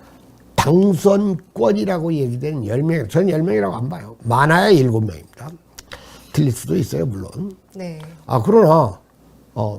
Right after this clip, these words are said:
Speaker 1: 당선권의 열 명 중에서 보나마나 서너 명은 임기 도중에 잘릴 텐데 뭐.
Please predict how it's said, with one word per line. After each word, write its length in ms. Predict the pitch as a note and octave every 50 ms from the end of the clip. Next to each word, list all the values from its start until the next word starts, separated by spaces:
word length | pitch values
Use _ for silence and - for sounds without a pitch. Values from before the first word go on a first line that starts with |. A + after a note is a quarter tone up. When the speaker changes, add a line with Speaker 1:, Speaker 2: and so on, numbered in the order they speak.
| -
Speaker 1:
당선권의 600 | - - C3+ D#3 D#3 F3 G3 G3 F#3+ A3 G#3 E3
열 120 | C3 B2+ D3
명 200 | F3+ G#3+ G#3+ F#3+
중에서 240 | E3+ E3 D#3 B2 A#2+
보나마나 520 | F#2+ - C3 D#3 F#3 G3+ G#3+ G#3+ G3 C#3+
서너 300 | A#2 - - F#3 G#3 A#3
명은 560 | B3+ B3+ A#3 F3 C3 A2 A2+ C3 E3 D#3+ C3+ A2+ - _ _ _ _ - _ -
임기 320 | - C3+ C#3+ D3+ D3 C3+
도중에 440 | A#2 A2 A2+ A#2 C3 C3+ B2 G2 G2
잘릴 320 | - D#3+ D#3+ D#3+ D#3+ D3 -
텐데 280 | - B2+ A2+ G#2+ G#2+ E2+
뭐. 340 | D2+ D2 D2 E2+ - G#3